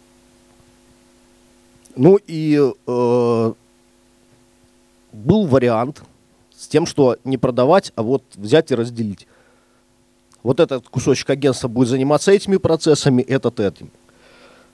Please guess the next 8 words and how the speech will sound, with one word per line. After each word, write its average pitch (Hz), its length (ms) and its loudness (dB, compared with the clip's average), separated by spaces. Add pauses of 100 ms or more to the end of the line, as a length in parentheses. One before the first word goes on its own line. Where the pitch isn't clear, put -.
(160)
Э, 120 500 2
посчитали, 214 680 0 (140)
оказалось, 143 580 0
что, 156 480 0 (520)
ну, 123 340 -4 (280)
агентство 147 380 0
было 131 180 2
маленькое. 127 540 0